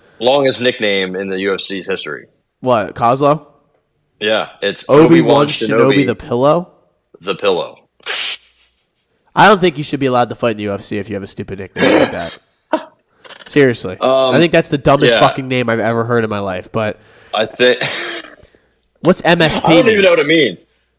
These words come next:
Speaker 1: Um, I don't know, but it sounds cool, right?
Speaker 2: It does.
Speaker 1: Any kind of three-letter abbreviation
Speaker 2: Fuck
Speaker 1: sounds kinda
Speaker 2: yeah,
Speaker 1: cool.
Speaker 2: man.
Speaker 1: M- M S P is like a, a secret, a South African mercenary
Speaker 2: Mike
Speaker 1: service or
Speaker 2: Saint Pierre.
Speaker 1: something. Yeah. <laughs>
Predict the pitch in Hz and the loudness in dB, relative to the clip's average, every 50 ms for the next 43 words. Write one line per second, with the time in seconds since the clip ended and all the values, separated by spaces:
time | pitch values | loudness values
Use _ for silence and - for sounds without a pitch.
0 | _ _ _ - - 110 113 110 110 110 107 107 110 - - - _ _ _ _ | _ _ _ -6 -2 0 2 2 2 2 2 0 -2 -6 -12 -20 _ _ _ _
1 | _ - 92 98 101 101 104 117 110 87 87 87 - 113 113 123 131 - - 90 | _ -8 -4 -4 -2 -2 0 -2 -2 -2 -4 -4 -4 -4 -4 -4 -4 -6 -8 -8
2 | 82 80 85 90 92 101 107 127 127 - 131 127 131 120 - 107 101 98 - - | -6 -4 -2 -2 -2 -2 -2 -4 -4 -2 2 2 2 2 2 -2 -4 -6 -6 -4
3 | 101 104 104 101 101 101 98 95 95 92 90 98 98 98 92 95 95 98 92 - | -4 -2 0 0 0 0 0 0 -2 -2 -4 -4 -6 -4 -4 -4 -4 -4 -4 -6
4 | 95 - 123 123 - 85 - 117 98 85 82 90 90 95 95 92 98 120 120 - | -2 0 0 0 0 -2 -4 -6 -6 -6 -6 -6 -6 -6 -6 -6 -6 -6 -8 -8
5 | - _ _ _ _ _ _ _ - 101 104 101 101 - - - 104 101 90 95 | -12 _ _ _ _ _ _ _ -12 -8 -6 -6 -6 -6 -6 -6 -6 -4 -4 -4
6 | 92 80 90 87 85 82 80 71 65 69 67 - _ - 92 - - - 120 107 | -4 -4 -4 -4 -4 -4 -6 -8 -8 -10 -12 -14 _ -14 -12 -8 -6 -6 -6 -4
7 | 113 110 101 95 - 98 95 - - 110 101 98 - 104 101 98 - - 101 95 | -2 -2 -2 -4 -6 -8 -10 -6 -4 -4 -4 -2 -2 -4 -4 -4 -6 -8 -8 -8
8 | 90 87 95 101 - - 90 85 85 82 - 131 151 156 - - - 117 98 87 | -6 -6 -8 -8 -8 -8 -8 -8 -8 -2 0 2 2 2 0 -2 -6 -6 -6 -6
9 | 82 - - 92 90 90 87 82 - _ _ _ _ _ _ _ _ _ _ _ | -8 -8 -8 -8 -8 -8 -10 -12 -14 _ _ _ _ _ _ _ _ _ _ _
10 | _ _ _ _ _ - 95 101 - - - - - - - - - - - - | _ _ _ _ _ -4 -4 -4 -4 -4 -8 -8 -8 -10 -10 -12 -12 -14 -16 -4
11 | - 202 196 - - | -2 -2 -2 -2 -8